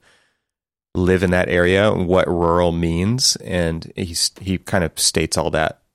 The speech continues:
all the statistics up front in the presentation. And when he's talking, like you mentioned earlier, when he's like, "Is, is this thing on?" Right? Like, he, he said he has satellite internet service that is one thousand one hundred and forty-one percent slower than the national average.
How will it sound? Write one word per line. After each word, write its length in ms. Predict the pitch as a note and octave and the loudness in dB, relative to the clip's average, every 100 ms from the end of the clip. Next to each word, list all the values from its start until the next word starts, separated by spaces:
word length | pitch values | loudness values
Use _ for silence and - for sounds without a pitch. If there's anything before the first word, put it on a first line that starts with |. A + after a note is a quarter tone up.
| F#2+ | -2
all 120 | F2 | -2
the 100 | E2 | -2
statistics 640 | - - - F#2 - E2 | -8 -6 -2 -2 -2 -2
up 140 | E2+ - | -4 -4
front 320 | - A2 E2+ | 0 0 0
in 80 | F2 | -2
the 60 | |
presentation. 800 | - F2 E2 F#2 C#3 D3+ G2 F2 - _ _ _ _ _ _ _ _ _ C3 | -2 -4 -4 -4 -2 -2 -2 -4 -8 _ _ _ _ _ _ _ _ _ 2
And 120 | A#2+ | 4
when 100 | B2+ | 4
he's 160 | A#2 | 4
talking, 320 | - A#2+ C3 A2 | 4 2 2 0
like 240 | F#2+ F#2 | 2 2
you 140 | F#2+ | 2
mentioned 320 | F#2+ F2 F#2 G2 | 2 2 2 2
earlier, 280 | A2+ E2+ | 4 4
when 120 | E2+ E2 | 2 0
he's 100 | F#2 | -2
like, 120 | E2 | -2
"Is, 140 | E2+ - | -4 -6
is 160 | D2+ | -6
this 180 | E2+ E2+ | -4 -4
thing 220 | - E2+ | 0 0
on?" 460 | E2 G#2 G2+ D#2 E2+ | 2 2 2 0 -2
Right? 260 | E2+ F2 - | -2 -2 -4
Like, 140 | - - - | -12 -14 -8
he, 200 | A2 A2 - | -4 -4 -8
he 220 | - A#2 | -6 0
said 380 | A2 B2 A#2+ F2+ | 2 6 4 4
he 320 | - B2 C#3+ | 0 2 4
has 280 | B2 G#2+ F#2+ | 4 4 2
satellite 560 | - A2 G#2 G2 F#2 - | 4 4 4 4 2 2
internet 380 | G#2 G#2+ E2+ - | 0 2 2 2
service 640 | F2+ E2+ E2+ E2 - - - - | 2 2 2 2 0 -2 -8 -4
that 200 | G2 F#2 | 0 2
is 200 | F#2 F#2 | 2 0
one 380 | F#2 G2+ A2 A#2 | 0 2 2 2
thousand 460 | A2 G#2 G#2 F#2 | 2 2 2 2
one 180 | F#2 F#2 | 2 2
hundred 300 | F#2+ F#2+ F2 | 0 0 -2
and 100 | E2+ | -4
forty-one 500 | - F#2 F2+ E2+ E2 | -2 0 0 -2 -4
percent 380 | - - F2 - | -4 -4 -2 2
slower 460 | - F#2 F2 F#2 | 2 2 2 2
than 160 | F2+ F2 | 2 0
the 80 | E2+ | 0
national 500 | E2+ E2 - E2 F#2 | 0 -2 -2 -2 2
average. 560 | A#2 A2 D#2 D#2 - | 2 0 -2 -4 -6